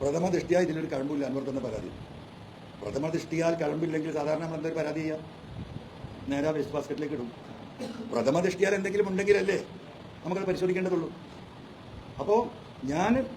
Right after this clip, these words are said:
പറഞ്ഞു വരുന്നത്, ഇപ്പൊ പാർട്ടി ലൈനിന് വിപരീതമായി ഞാൻ പ്രവർത്തിക്കുന്നു എന്ന രീതിയിലാണ് ചർച്ചകൾ നടക്കുന്നത്. ഞാൻ ഒരിക്കലും അങ്ങനെ പാർട്ടി ലൈനിന് വിപരീതമായിട്ട്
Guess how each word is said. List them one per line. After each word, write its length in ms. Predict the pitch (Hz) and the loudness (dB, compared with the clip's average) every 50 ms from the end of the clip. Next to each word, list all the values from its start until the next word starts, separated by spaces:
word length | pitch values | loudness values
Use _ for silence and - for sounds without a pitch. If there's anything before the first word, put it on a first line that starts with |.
| - - - - - - - - - - | -10 -12 -12 -12 -14 -14 -12 -6 -2 0
പറഞ്ഞു 240 | 160 180 208 233 233 | 2 4 6 10 10
വരുന്നത്, 260 | 220 190 160 - 180 - - - - - - - - - - - - - - - - - - - - | 10 10 8 4 0 -4 -6 -8 -10 -10 -10 -10 -10 -12 -12 -12 -14 -16 -16 -16 -16 -16 -12 -8 -2
ഇപ്പൊ 100 | 139 143 139 - | 0 0 2 4
പാർട്ടി 260 | 165 180 - - 233 226 214 | 4 4 4 4 6 8 8
ലൈനിന് 520 | 202 202 208 202 170 - - 208 214 220 190 | 8 8 6 2 0 0 0 0 2 4 6
വിപരീതമായി 420 | 180 185 196 214 220 214 208 202 202 | 6 6 6 6 6 6 4 4 0
ഞാൻ 80 | 196 196 | 0 2
പ്രവർത്തിക്കുന്നു 400 | 190 180 185 180 185 180 202 202 196 | 2 2 2 2 0 -2 -2 -2 -2
എന്ന 100 | 190 190 185 | 0 0 0
രീതിയിലാണ് 320 | 185 185 180 180 180 180 170 | 0 2 2 0 0 0 -2
ചർച്ചകൾ 220 | 165 - 165 165 147 | -4 -4 -2 -2 -4
നടക്കുന്നത്. 260 | 131 - - - - - - - - - - - - - - - - - - - - - - - - | -4 -4 -8 -10 -12 -14 -14 -16 -16 -16 -16 -18 -18 -18 -18 -18 -16 -16 -14 -14 -14 -12 -10 -6 -2
ഞാൻ 80 | 139 214 214 | 2 4 4
ഒരിക്കലും 280 | 196 196 208 220 208 208 | 6 6 6 6 6 4
അങ്ങനെ 160 | 196 202 208 180 | 2 2 2 2
പാർട്ടി 180 | 180 175 - 202 208 196 | 2 2 2 2 4 4
ലൈനിന് 220 | 185 190 185 208 202 | 4 4 4 4 4
വിപരീതമായിട്ട് 720 | 175 175 180 190 185 202 185 185 180 180 180 180 180 196 | 4 6 6 6 6 4 6 6 6 6 6 6 6 4